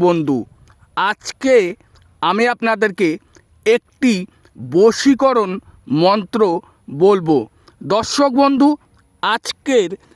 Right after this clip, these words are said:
এই বশীকরণ মন্ত্রটি আসনে বসে একুশ বার পাঠ করে আপনার হাতে তিনটি তালি মারলে আপনার ভালোবাসার মানুষ আপনার প্রেমে পাগল হয়ে উঠবে। এক কথায় বলা যায় দর্শক বন্ধু,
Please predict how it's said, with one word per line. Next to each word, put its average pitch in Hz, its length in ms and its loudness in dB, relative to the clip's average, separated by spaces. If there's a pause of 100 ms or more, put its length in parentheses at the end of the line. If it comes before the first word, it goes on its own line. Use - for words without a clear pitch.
(260)
এই 233 180 2 (180)
বশীকরণ 247 720 2
মন্ত্রটি 220 600 2 (760)
আসনে 277 520 2
বসে 240 360 0 (480)
একুশ 240 400 2
বার 247 220 0 (100)
পাঠ 226 240 -2 (120)
করে 233 260 2 (340)
আপনার 226 420 -2
হাতে 196 340 -2 (500)
তিনটি 269 360 4 (180)
তালি 233 240 0
মারলে 233 340 2 (400)
আপনার 226 480 -2
ভালোবাসার 214 500 0
মানুষ 214 260 0 (400)
আপনার 226 420 -2
প্রেমে 226 340 -2 (380)
পাগল 208 380 0
হয়ে 214 200 4
উঠবে। 160 340 2 (460)
এক 214 200 -4
কথায় 262 300 0
বলা 262 240 2
যায় 247 180 0
দর্শক 226 380 -2
বন্ধু, 208 280 0